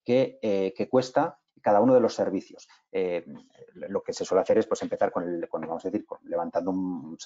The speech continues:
un, el primero de los, eh, de los, eh, de los, eh, niveles que hay, ¿no? Y luego, dependiendo de si, eh, vemos que no es suficiente, pues poder aumentar y pasar al siguiente escalón, ¿no?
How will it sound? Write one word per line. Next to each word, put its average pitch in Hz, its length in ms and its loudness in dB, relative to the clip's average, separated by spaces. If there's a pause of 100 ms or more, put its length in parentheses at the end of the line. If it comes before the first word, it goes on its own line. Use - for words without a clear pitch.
un, 71 300 -18 (180)
el - 100 -20
primero 90 260 2
de 95 60 6
los, 95 240 0
eh, 92 280 0
de 92 120 2
los, 92 260 2
eh, 87 220 -2 (480)
de 90 80 -4
los, 87 260 2
eh, 82 240 4
niveles 117 400 6
que 123 160 2
hay, 123 140 4
¿no? 139 160 0 (200)
Y 127 100 -2
luego, 123 180 6
dependiendo 113 480 0
de 117 80 2
si, 131 360 -4 (180)
eh, 92 180 -8
vemos 107 260 -4
que - 60 -4
no 117 80 0
es 107 60 -6
suficiente, 120 440 2
pues - 140 -4
poder 101 320 4
aumentar 117 600 4
y 131 60 -2
pasar 104 300 0
al 110 80 0
siguiente 92 320 -4
escalón, 87 420 -2
¿no? 135 160 -12